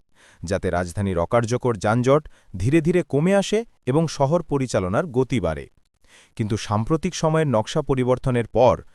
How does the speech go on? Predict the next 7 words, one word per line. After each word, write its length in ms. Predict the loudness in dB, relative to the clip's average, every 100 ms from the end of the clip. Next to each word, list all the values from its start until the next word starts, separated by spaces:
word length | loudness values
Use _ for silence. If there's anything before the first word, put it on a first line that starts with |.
| _ _ -2
এই 140 | 0
রিং 180 | 2 2 4
রোডের 320 | 2 2 2
রুট 220 | 2 0 2
রাজধানীর 560 | 2 2 0 0 0
ভেতরের 500 | -4 -6 0 4 4
অঞ্চল, 380 | 4 2 0 0